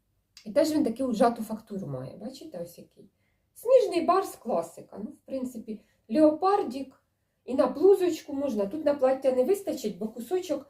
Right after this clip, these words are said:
невеликий. Оцей шматочок, він невеликий, і тут ширина не дуже велика. А на блузочку, ну, або якщо літнє плаття, то вистачить. Так, дивимось далі. Далі у нас іде гіпюр.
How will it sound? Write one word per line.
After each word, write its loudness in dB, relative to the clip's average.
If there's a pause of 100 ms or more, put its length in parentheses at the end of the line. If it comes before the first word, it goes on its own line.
(280)
невеликий. 4 (120)
Оцей -2
шматочок, -4
він -2
невеликий, 2
і -8
тут -8
ширина -2
не -8
дуже -10
велика. -8 (320)
А 2
на 6
блузочку, 0
ну, -2
або 0
якщо -4
літнє -6
плаття, -4 (380)
то 2 (120)
вистачить. -4 (400)
Так, -2 (280)
дивимось 0
далі. -6
Далі -2
у -12
нас -2
іде -6
гіпюр. -6